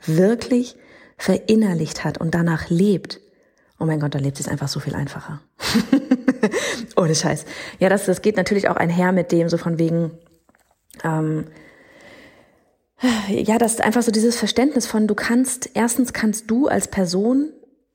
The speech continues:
nicht jedem gefallen, weil, sag mal ehrlich, dir gefällt auch nicht jede Person, ja. Und auch dein Produkt, ja,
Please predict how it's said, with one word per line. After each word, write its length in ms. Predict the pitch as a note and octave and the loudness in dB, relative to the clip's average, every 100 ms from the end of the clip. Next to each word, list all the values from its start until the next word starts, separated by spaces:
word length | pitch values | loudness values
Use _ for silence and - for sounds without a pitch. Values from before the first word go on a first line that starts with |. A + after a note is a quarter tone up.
| _ - | _ -2
nicht 180 | A3+ | 0
jedem 240 | A#3 A#3+ A#3+ | 2 4 4
gefallen, 480 | A#3 - A3+ C4 A3+ | 2 0 2 2 2
weil, 120 | F#3+ | 2
sag 120 | G3 | 2
mal 120 | A3 | 2
ehrlich, 380 | A3 A3 A3+ A3+ | 2 4 2 2
dir 140 | G3+ | 0
gefällt 240 | F#3 F3+ F3 | 2 2 2
auch 100 | G#3 | 2
nicht 160 | C4+ | 2
jede 160 | C4 C4 | 0 0
Person, 460 | C4 B3+ B3+ C#4 C#4 | -2 0 2 2 2
ja. 220 | G3+ C4+ - - - - - - _ | 2 -2 -6 -20 -20 -20 -20 -20 _
Und 360 | G#3+ A3 A3 - | 2 4 4 2
auch 280 | A3 A3 - | 2 2 0
dein 200 | A3 A3 | 0 2
Produkt, 560 | - A3+ F#3+ - - | 0 2 0 0 -2
ja, 260 | G3 C4 | 0 0